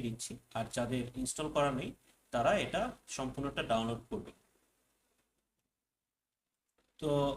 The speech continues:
ডাউনলোড হয়ে গেলে তো নেক্সট,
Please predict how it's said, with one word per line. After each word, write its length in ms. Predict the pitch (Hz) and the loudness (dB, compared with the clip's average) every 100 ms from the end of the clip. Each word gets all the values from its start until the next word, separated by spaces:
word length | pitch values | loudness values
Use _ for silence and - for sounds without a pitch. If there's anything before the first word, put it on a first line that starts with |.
| - - - 123 | -6 -18 -4 4
ডাউনলোড 320 | 131 170 196 202 | 4 4 4 4
হয়ে 120 | 196 170 | 4 4
গেলে 180 | 123 220 285 _ _ _ _ _ _ _ _ _ _ _ _ _ - | 4 2 -2 _ _ _ _ _ _ _ _ _ _ _ _ _ -4
তো 80 | 147 147 143 139 | 0 2 2 2
নেক্সট, 200 | 156 156 | 2 2